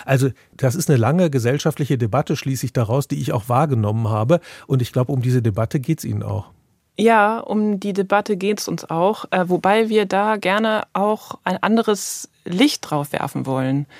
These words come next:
Speaker 2: Die Idee zu den Atomtellern ist ja schon, also die gibt's ja schon seit, äh, über z-, seit zehn Jahren,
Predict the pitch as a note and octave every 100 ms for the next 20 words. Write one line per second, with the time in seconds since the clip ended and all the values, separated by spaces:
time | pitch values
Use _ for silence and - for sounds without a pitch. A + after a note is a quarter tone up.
0 | - - - - - - E3 - G#3 G3
1 | F#3+ A#3 C4+ G#3 G#3 F#3+ - A3+ - G3+
2 | F#3+ G3 - G3+ - F#3 F3+ G#3 _ _
3 | _ _ - D#3+ D3+ - D#3 - - -
4 | F#3+ F3+ E3 D#3+ D#3+ - E3+ D#3+ G3+ F#3+
5 | - - - E3 F3 G3+ A#3 A3+ A#3 A#3
6 | E4+ B3 C3+ D3+ C4